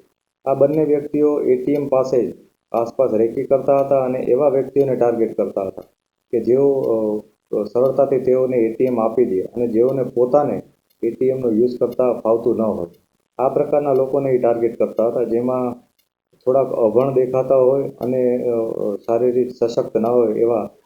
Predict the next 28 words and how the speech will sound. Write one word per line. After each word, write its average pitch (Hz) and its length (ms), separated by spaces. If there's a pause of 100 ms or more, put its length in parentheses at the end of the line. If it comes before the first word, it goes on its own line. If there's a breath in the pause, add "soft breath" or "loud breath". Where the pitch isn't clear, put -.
(160)
વૃદ્ધ, 123 440
અ, 117 80
વ્યક્તિઓ 120 540 (460)
અથવા 123 440
એકદમ, 135 380 (360)
અ, 113 60 (1400)
અભણ 123 320
હોય 135 300
અને 113 240
ન 110 140 (320)
કામ 127 200
કરી 123 180
શકે 123 320
અથવા 117 600 (280)
સમજણ 127 440
બહુ 127 280
ઓછી, 123 380 (520)
અ, 110 140
ધરાવતા 120 420
હોય 120 200
ટેકનિકલ, 110 500 (380)
એવા 123 180
પ્રકારના 123 420
મજૂરોને 120 560
તેઓ 113 220
ટાર્ગેટ 107 460
કરતા 87 300
હતા. - 180